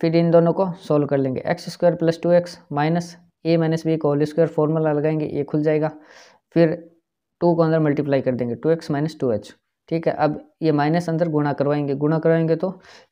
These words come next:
जो कटना है वो कट जाएगा और जो जुड़ना है वो जुड़ जाएगा। उसके बाद में लास्ट आंसर आएगा टू एच एक्स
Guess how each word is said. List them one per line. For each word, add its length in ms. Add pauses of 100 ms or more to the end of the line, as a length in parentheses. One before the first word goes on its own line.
जो 300
कटना 320
है 80
वो 100
कट 200
जाएगा 300
और 160
जो 140
जुड़ना 260
है 60
वो 140
जुड़ 180
जाएगा। 300
उसके 260
बाद 160
में 140
लास्ट 220
आंसर 300
आएगा 300 (1400)
टू 200
एच 220
एक्स 260